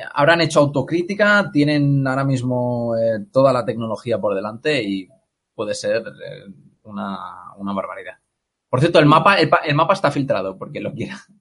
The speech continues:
<laughs> porque lo quiera, quiero ver. Se filtró hace unos, unos pocos días un, un mapa y, y han confirmado que es,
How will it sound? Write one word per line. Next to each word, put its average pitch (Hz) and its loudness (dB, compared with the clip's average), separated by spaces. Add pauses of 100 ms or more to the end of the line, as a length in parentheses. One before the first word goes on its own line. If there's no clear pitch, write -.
(460)
<laughs> - -8
porque 120 -2
lo 117 0
quiera, 117 0
quiero 113 -4
ver. 101 -4
Se 117 -4
filtró 123 -2
hace 143 -6
unos, 151 -4 (260)
unos 147 -4
pocos 139 -4
días 127 2
un, 127 -2
un 123 -8
mapa 143 2
y, 117 0
y 110 2
han 117 -4
confirmado 117 -6
que 92 -14
es, - -20